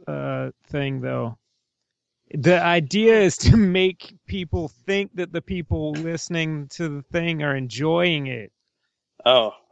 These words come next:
Speaker 2: oh, I did the opposite of that.
Speaker 1: Yeah. <laughs>
Speaker 2: Oh, hold on. Okay, let's try this again. Um, this podcast tonight may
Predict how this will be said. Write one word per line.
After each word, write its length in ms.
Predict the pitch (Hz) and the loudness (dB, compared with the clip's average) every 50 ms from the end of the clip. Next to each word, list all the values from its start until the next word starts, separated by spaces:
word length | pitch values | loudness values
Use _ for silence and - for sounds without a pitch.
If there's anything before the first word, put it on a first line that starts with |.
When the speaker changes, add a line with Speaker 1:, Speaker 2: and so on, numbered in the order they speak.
| _ - | _ 2
Speaker 2:
oh, 140 | 127 135 139 | 4 4 4
I 80 | 147 | 4
did 140 | 151 165 160 151 | 2 0 0 2
the 80 | 147 | 4
opposite 420 | 135 165 202 220 - - - 139 117 | 6 6 4 4 2 -4 -12 -12 -12
of 60 | 110 | -12
that. 260 | 104 101 95 90 98 - - | -12 -14 -14 -14 -16 -14 -6
Speaker 1:
Yeah. 420 | 147 170 196 226 220 147 117 - 101 95 - - _ _ | -2 2 4 4 4 2 2 -2 -6 -8 -12 -18 _ _
<laughs> 80 | 156 - - _ _ _ _ _ _ _ _ _ - | -14 -14 -14 _ _ _ _ _ _ _ _ _ -2
Speaker 2:
Oh, 120 | 165 156 147 | 0 0 0
hold 160 | 180 170 160 | 0 -2 -2
on. 140 | 143 131 139 | -4 -6 -6
Okay, 160 | 131 139 127 | -8 -8 -8
let's 120 | 127 - | -8 -8
try 120 | - 139 127 | -8 -8 -8
this 180 | 120 - - | -8 -10 -12
again. 200 | 127 120 117 110 - _ _ _ _ _ _ _ _ - | -16 -14 -14 -16 -16 _ _ _ _ _ _ _ _ -12
Um, 1800 | - - - - - - - - - - - - - - - - - - - - - - - 127 127 135 135 135 135 131 131 - 131 - - - - | -10 -8 -8 -8 -8 -8 -8 -6 -6 -6 -6 -6 -6 -8 -8 -8 -8 -8 -8 -8 -8 -6 -2 0 0 2 2 2 0 0 -2 -2 -4 -4 -4 -4 -4
this 160 | 170 196 - | -4 -4 -4
podcast 520 | - 202 196 190 165 160 - 160 143 - - | 0 2 2 2 2 0 -4 -4 -4 -4 -6
tonight 360 | 139 135 143 143 135 139 120 | -8 -6 -6 -6 -6 -6 -6
may 300 | 127 143 165 175 175 | -6 -4 -2 -2 -4